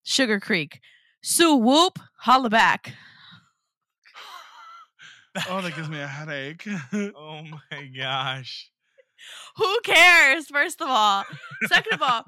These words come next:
Speaker 3: <laughs>
Speaker 1: Sue Whoop? Did I
Speaker 2: How do
Speaker 1: say
Speaker 2: you,
Speaker 1: that?
Speaker 2: how
Speaker 3: Is
Speaker 2: do
Speaker 3: that
Speaker 2: you
Speaker 3: a
Speaker 2: go
Speaker 3: game
Speaker 2: back?
Speaker 3: term?
Speaker 1: Sue Whoop? Sue Whoop? I think it probably is.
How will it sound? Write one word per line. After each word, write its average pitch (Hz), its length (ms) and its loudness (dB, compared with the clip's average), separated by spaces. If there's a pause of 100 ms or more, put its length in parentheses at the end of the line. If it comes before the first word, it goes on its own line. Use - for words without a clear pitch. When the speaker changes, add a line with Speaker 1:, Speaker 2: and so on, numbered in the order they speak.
Speaker 3:
<laughs> - 120 -20
Speaker 1:
Sue 427 300 2
Whoop? 302 320 0 (1400)
Did 294 100 4
I 311 80 6
Speaker 2:
How 202 100 0
do 220 80 0
Speaker 1:
say 254 60 4
Speaker 2:
you, 269 80 0
Speaker 1:
that? 523 240 4
Speaker 2:
how 208 80 -2
Speaker 3:
Is 208 40 -2
Speaker 2:
do 226 60 -2
Speaker 3:
that - 80 4
Speaker 2:
you - 60 -2
Speaker 3:
a - 20 -4
Speaker 2:
go 226 140 -2
Speaker 3:
game 147 100 0
Speaker 2:
back? 175 240 0
Speaker 3:
term? 262 300 -4
Speaker 1:
Sue 247 60 -10
Whoop? 311 240 -12 (840)
Sue 339 200 -8
Whoop? 262 300 -8 (240)
I 196 140 -10
think 208 200 -10
it - 80 -16
probably 202 360 -10
is. 156 420 -10